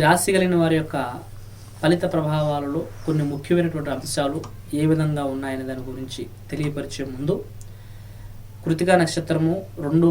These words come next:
మూడు, నాలుగు పాదాలు కలిగిన వారు, రోహిణి ఒకటి, రెండు, మూడు, నాలుగు, అలాగే మృగశిర ఒకటి, రెండు పాదాలకు సంబంధించినటువంటి ఈ నక్షత్రాలు కలిగినటువంటి వారు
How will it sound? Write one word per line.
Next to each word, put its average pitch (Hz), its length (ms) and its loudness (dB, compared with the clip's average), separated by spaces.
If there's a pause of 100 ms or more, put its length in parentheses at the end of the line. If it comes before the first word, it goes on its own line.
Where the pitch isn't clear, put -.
మూడు, 156 260 4
నాలుగు 147 220 0 (100)
పాదాలు 143 320 0
కలిగిన 131 280 -2
వారు, 131 220 -6 (480)
రోహిణి 165 400 6 (380)
ఒకటి, 156 300 2
రెండు, 151 280 0
మూడు, 143 240 -2
నాలుగు, 139 320 -4 (720)
అలాగే 156 380 6
మృగశిర 165 360 4 (520)
ఒకటి, 170 280 4
రెండు 165 240 4
పాదాలకు 151 460 2
సంబంధించినటువంటి 139 960 -4 (320)
ఈ 147 120 -2
నక్షత్రాలు 160 580 2
కలిగినటువంటి 139 520 -4
వారు 135 240 -2